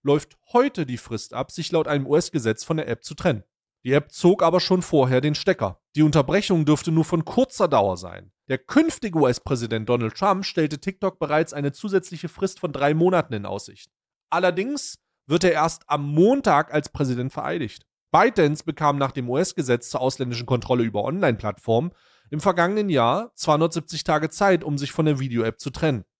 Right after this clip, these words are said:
Nach Ablauf der Frist muss TikTok dem Gesetz zufolge aus den amerikanischen App Stores von Apple und Google fliegen und den Zugang zu technischer Infrastruktur verlieren. Für U-S-Dienstleister, die TikTok nach Ablauf der Frist weiter versorgen,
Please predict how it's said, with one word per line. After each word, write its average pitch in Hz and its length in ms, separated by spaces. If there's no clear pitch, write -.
Nach 123 120
Ablauf 156 420
der 156 140
Frist - 340
muss 151 200
TikTok 156 360
dem 151 160
Gesetz 147 380
zufolge 127 440
aus 139 120
den 135 160
amerikanischen 127 640
App 117 160
Stores - 360
von 190 160
Apple 190 440
und 175 160
Google 190 240
fliegen 110 460
und 147 160
den 143 100
Zugang 135 420
zu 156 120
technischer 151 440
Infrastruktur 127 640
verlieren. 156 460
Für 185 280
U-S-Dienstleister, 143 960
die 127 140
TikTok - 400
nach 120 140
Ablauf - 400
der 120 120
Frist - 380
weiter 123 240
versorgen, 135 640